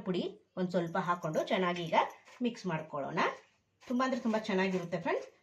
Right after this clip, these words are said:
ಮಾವಿನಕಾಯಿ ಸೀಸನ್ ನಡೀತಾ ಇರೋದ್ರಿಂದ ವೆರೈಟಿ ವೆರೈಟಿಯಾಗಿ ಮಾವಿನಕಾಯಿ ಹಾಗೆ ಮಾವಿನ ಹಣ್ಣನ್ನ ಬಳಸ್ಕೊಂಡು ನಾವು ಡಿಫ್ರೆಂಟ್ ಆಗಿ ರೆಸಿಪೀಸ್ನ ಮಾಡ್ಬೋದು. ನೋಡಿ, ಇವಾಗ ಚೆನ್ನಾಗಿ ಮಿಕ್ಸ್ ಮಾಡ್ಕೊಂಡಿದ್ದೀನಿ.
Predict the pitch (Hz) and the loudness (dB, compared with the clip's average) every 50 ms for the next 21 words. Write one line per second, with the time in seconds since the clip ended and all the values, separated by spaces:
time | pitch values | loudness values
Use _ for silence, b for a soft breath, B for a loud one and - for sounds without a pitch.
0 | _ _ 190 196 208 208 214 220 214 220 202 190 - 208 196 185 196 185 170 170 | _ _ 2 2 4 4 4 2 2 2 0 0 0 -2 -2 2 2 2 2 0
1 | 185 - 196 185 180 175 165 160 165 160 156 151 202 294 403 - B B B B | -2 0 0 2 2 2 0 -2 -2 -2 -2 2 2 0 0 0 B B B B
2 | B B _ _ 185 214 226 233 247 247 254 208 202 202 196 190 190 202 190 175 | B B _ _ 4 6 6 6 6 4 2 2 2 4 2 2 2 2 4 4
3 | 170 175 214 320 480 - B B B B B B B B B - 202 202 208 226 | 4 2 0 -2 -2 -4 B B B B B B B B B -2 0 2 4 4
4 | 240 226 - 196 180 175 180 190 180 190 185 185 202 202 190 190 202 226 240 185 | 2 2 4 2 2 4 2 2 2 2 2 2 0 0 0 0 2 2 2 2
5 | 190 190 185 180 180 175 170 160 170 185 175 - - - 180 165 156 165 160 185 | 2 2 2 2 2 0 -2 0 0 0 0 -2 -2 -4 -4 -4 -2 -2 -2 -2
6 | 311 330 220 240 233 - 262 277 277 - 220 180 165 175 247 392 - - B B | -2 0 0 0 0 2 2 2 2 4 2 2 2 2 -2 -2 -4 -6 B B
7 | B B B B B B B B B B B B B B _ 214 202 - 214 202 | B B B B B B B B B B B B B B _ -4 -2 -2 -2 -2
8 | - 196 165 165 185 247 339 427 - - 233 196 190 180 170 165 160 160 160 156 | -2 -4 -6 -2 -2 -2 -2 -2 -2 -4 -2 0 2 2 2 0 0 -2 -4 -4
9 | 156 175 226 330 554 - - - _ _ - - - _ _ _ _ - _ - | -2 0 2 2 2 0 -4 -14 _ _ -20 -20 -20 _ _ _ _ -20 _ -10
10 | - 190 190 175 175 175 170 170 170 240 320 523 - - 214 196 196 214 233 254 | -4 -2 -2 -2 -2 0 0 2 2 2 0 0 0 -2 0 2 2 4 4 2
11 | 202 175 - - 208 185 170 165 - - 185 180 170 160 165 180 269 | 0 0 -2 -2 -2 -2 -2 -2 -2 -2 -2 -2 -2 -4 -2 -2 -2